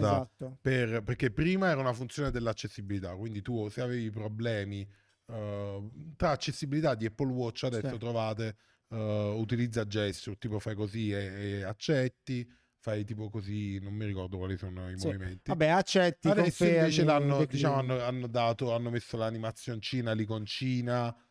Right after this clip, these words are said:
Speaker 2: eh, l'hanno un po' impacchettata, però l'hanno messa nei nuovi
Speaker 1: L'hanno
Speaker 2: modelli.
Speaker 1: fatta diventare uno dei modi
Speaker 2: Esatto.
Speaker 1: principali di
Speaker 2: È diventata
Speaker 1: utilizzare
Speaker 2: una
Speaker 1: l'Apple
Speaker 2: funzionalità.
Speaker 1: Watch, però l'ultimo
Speaker 2: Mm.
Speaker 1: Apple Watch, questo
Speaker 2: Sì,
Speaker 1: è un
Speaker 2: l'hanno
Speaker 1: po'
Speaker 2: fatta
Speaker 1: così.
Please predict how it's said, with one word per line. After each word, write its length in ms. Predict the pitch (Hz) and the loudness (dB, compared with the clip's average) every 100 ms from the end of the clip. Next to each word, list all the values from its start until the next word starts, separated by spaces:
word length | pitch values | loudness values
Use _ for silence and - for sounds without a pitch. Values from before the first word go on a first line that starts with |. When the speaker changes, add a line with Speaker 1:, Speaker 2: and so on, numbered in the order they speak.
| _ _ | _ _
Speaker 2:
eh, 280 | 123 110 110 139 | -8 -4 -2 4
l'hanno 320 | 160 147 143 | 4 4 2
un 140 | 143 | 0
po' 480 | - 160 143 - _ _ - | 4 6 6 2 _ _ 2
impacchettata, 1080 | 160 - 127 - 131 - 120 98 104 160 - _ _ | 2 4 0 2 0 2 2 4 4 2 2 _ _
però 240 | - 214 139 | 2 6 6
l'hanno 300 | 135 139 156 | 6 4 0
messa 580 | 147 131 - - 147 135 | 0 -2 -6 0 2 2
nei 220 | 131 127 | 2 0
nuovi 500 | 127 117 113 117 117 | 0 0 2 2 4
Speaker 1:
L'hanno 220 | 165 196 | 4 6
Speaker 2:
modelli. 220 | 214 214 | 6 4
Speaker 1:
fatta 140 | 202 170 | 4 4
diventare 680 | 185 208 208 190 156 151 - _ - | 6 4 6 4 4 2 -6 _ -2
uno 320 | 220 214 165 | 2 4 6
dei 160 | 160 | 6
modi 260 | 170 185 147 | 6 6 4
Speaker 2:
Esatto. 160 | 151 104 | 4 6
Speaker 1:
principali 680 | 208 196 247 226 226 240 262 | 6 6 4 6 4 4 2
di 120 | 175 | 2
Speaker 2:
È 40 | 165 | 2
diventata 220 | 175 180 | 4 4
Speaker 1:
utilizzare 380 | - 185 175 180 | 6 6 6 6
Speaker 2:
una 80 | |
Speaker 1:
l'Apple 160 | 151 147 - | 6 4 4
Speaker 2:
funzionalità. 300 | 135 131 127 | 4 6 4
Speaker 1:
Watch, 340 | 87 - 170 - _ | 2 0 -2 -2 _
però 500 | 202 180 190 - - _ _ _ _ | 4 6 6 2 -12 _ _ _ _
l'ultimo 500 | 170 170 143 110 160 | 6 6 4 4 4
Speaker 2:
Mm. 40 | 143 | 4
Speaker 1:
Apple 240 | - 208 160 | 6 4 4
Watch, 460 | 143 147 - 151 | 0 -2 -2 -2
questo 320 | 151 143 131 135 | 0 0 0 0
Speaker 2:
Sì, 60 | |
Speaker 1:
è 20 | 110 | 0
un 20 | |
Speaker 2:
l'hanno 80 | 127 | 2
Speaker 1:
po' 60 | 147 | 2
Speaker 2:
fatta 100 | |
Speaker 1:
così. 60 | 143 | 2